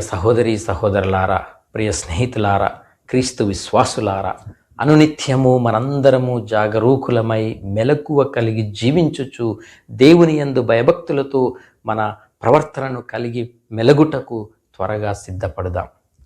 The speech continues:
నేటి పట్టణాలు మనకు ఇచ్చే ఇతర సందేశాలు ఏమిటంటే, ఒకటి, మనం ప్రతిరోజు మన మరణానికి, వ్యక్తిగత తీర్పుకు సిద్ధంగా ఉండాలి. దీనికోసం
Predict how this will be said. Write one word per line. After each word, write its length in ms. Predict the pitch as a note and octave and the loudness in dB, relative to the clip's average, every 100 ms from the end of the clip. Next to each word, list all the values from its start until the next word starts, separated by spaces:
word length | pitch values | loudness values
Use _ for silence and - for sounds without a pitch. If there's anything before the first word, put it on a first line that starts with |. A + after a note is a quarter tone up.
| _ A2+ | _ -10
నేటి 240 | G#2+ G#2+ | -8 -8
పట్టణాలు 560 | G2+ G2+ A#2+ B2 A#2+ A2+ | -6 -4 -2 0 0 -2
మనకు 340 | G#2+ G#2 G#2 | -4 -6 -8
ఇచ్చే 360 | G#2 - - A2 G2+ - _ _ | -10 -8 -4 -4 -4 -10 _ _
ఇతర 200 | G#2 - | -10 -6
సందేశాలు 720 | G#2 - G#2 A#2 A#2+ - A2+ G#2+ | -6 -4 -4 -2 -2 -4 -4 -4
ఏమిటంటే, 580 | G#2+ G#2+ G#2+ G#2 A2+ B2 F#2 _ _ _ | -4 -6 -8 -8 -4 -4 -6 _ _ _
ఒకటి, 380 | G2+ - G#2 A#2 G2+ - _ _ - | -8 -6 -2 -2 -2 -8 _ _ -10
మనం 160 | A#2 A#2 | -6 -4
ప్రతిరోజు 720 | A2 - C3 C#3 F3+ E3+ F3 F3+ - _ _ | -4 -4 2 6 8 6 2 0 -4 _ _
మన 140 | A#2 | -8
మరణానికి, 760 | A2 A2+ B2 D3+ F3 F3+ F3+ D#3+ - _ - | -2 0 2 4 4 2 -2 -6 -8 _ -12
వ్యక్తిగత 480 | - - E3 E3 D#3 - | -12 -4 0 2 0 -2
తీర్పుకు 520 | E3+ F#3+ - - C3+ B2+ | 0 -2 -6 -14 -10 -10
సిద్ధంగా 640 | - A#2+ A2+ - C3+ B2+ | -10 -8 -6 -6 -4 -2
ఉండాలి. 460 | A#2 G#2+ G#2 G2+ G2+ _ _ - | -2 -4 -6 -6 -8 _ _ -10
దీనికోసం 640 | A2+ A#2 A2+ A#2+ C#3 C3 | -4 -4 -2 -4 -2 -4